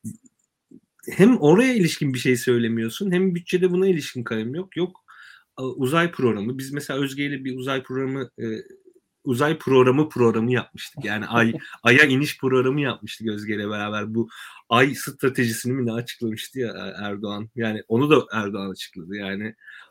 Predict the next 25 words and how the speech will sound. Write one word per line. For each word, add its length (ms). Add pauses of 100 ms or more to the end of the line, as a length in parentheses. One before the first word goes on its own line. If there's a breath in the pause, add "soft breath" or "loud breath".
astronot 680 (400)
<laughs> 380
arkadaşlarımızın, 960 (320 loud breath)
ar-, 260
astronot 400
arkadaşlarımızdan 800
rol 180
çaldı. 400 (320 loud breath)
O 100
zaman 240
onu 340 (120)
da 60
yapmıştık. 640
Orada 300
da 80
aslında 400
bir 140 (340 soft breath)
temelsiz 560
bir 60
şey 240
vardı. 340
Hani 120
söyleyelim, 720
söylendi. 800
Yani 400